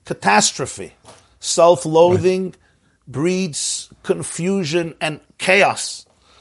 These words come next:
Speaker 1: Self-deprecation and, and, and, and the religious guilt is, is,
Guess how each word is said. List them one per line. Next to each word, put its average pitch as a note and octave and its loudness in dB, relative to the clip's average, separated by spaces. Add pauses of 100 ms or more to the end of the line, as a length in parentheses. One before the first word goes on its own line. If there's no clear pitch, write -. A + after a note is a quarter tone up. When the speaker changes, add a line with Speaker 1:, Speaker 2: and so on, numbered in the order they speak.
(120)
Speaker 1:
Self-deprecation E3 0
and, A#2+ -16
and, B2 -16 (440)
and, B2+ -8
and B2+ -6
the C3 -4
religious C#3 0
guilt F3 2 (540)
is, C3+ -4
is, D#3 -6